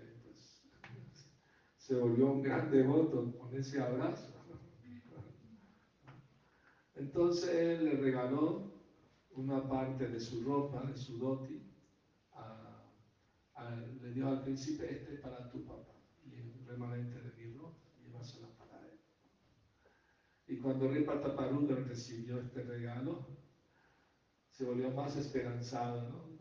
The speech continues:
Hay, hay, hay posibilidad de que el Señor me dé su misericordia, ¿no? Entonces él lo puso en su altar y adoraba la, la ropa que usó el señor Chaitanya. Entonces,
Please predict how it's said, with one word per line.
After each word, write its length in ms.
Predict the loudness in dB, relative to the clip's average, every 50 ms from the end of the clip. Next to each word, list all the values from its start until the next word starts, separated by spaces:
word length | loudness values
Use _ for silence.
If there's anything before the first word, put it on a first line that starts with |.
| -14
Hay, 100 | -12 -12 -12 -14 -14 -12
hay, 360 | -10 -6 -6 -6 -6 -6 -8 -8 -8
hay 460 | -6 -6 -4 -4 -4 -4 -6 -10 -14 -16 -20 -20 -20 -20 -4 0
posibilidad 840 | 2 2 4 6 6 6 6 6 4 2 2 2 2 2 2 0
de 100 | 0 -2
que 60 | -4 -4
el 40 | -6
Señor 320 | -6 -6 -6 -6 -6 -4
me 80 | -2 -2
dé 120 | -2 -2
su 160 | -2 -4 -4 -4
misericordia, 840 | -4 -4 -4 -6 -8 -8 -10 -12 -14 -16 -16 -16 -16 -16 -18 -18 -18 -18
¿no? 140 | -16 -16 -18 -18 -20 _ _ _ -20 -20 -20 -20 -20 -20 -20 _
Entonces 380 | -2 0 0 2 2 2 2 2
él 380 | 4 6 6 6 4 2 -2 -8 -10 -16 -20 -20 -20 _ -8 -2 2
lo 340 | 4 4 4 4 2 4 8
puso 260 | 8 8 8 8 6
en 100 | 4 4
su 180 | 4 4 6 6
altar 680 | 6 4 2 0 2 4 4 6 6 6 6 6 6
y 160 | 6 6 6 6
adoraba 600 | 4 4 4 4 4 4 4 4 4 4 2 2
la, 280 | 2 0 0 -2 -4 -6
la 140 | -6 -8 -8
ropa 440 | -4 -4 -4 -4 -4 -6 -6 -6 -6
que 100 | -8 -10
usó 260 | -10 -10 -8 -8 -8
el 60 | -8
señor 320 | -8 -6 -6 -4 -4 -4 -4
Chaitanya. 540 | -4 -6 -6 -6 -6 -8 -8 -8 -8 -6 -6 -6 -8 -8 -12 -16 -20 -20 -20 _ _ _ _ -20 -18 -18 -18 -20 -20 -20 -20 _ _ _ _ _ _ _ _ _ _ -20 _ _ _ _ _ _ _ _ _ _ _ _ _
Entonces, 760 | -2 0 0 0 0 0 2 4 4 4 4 2 -2 -4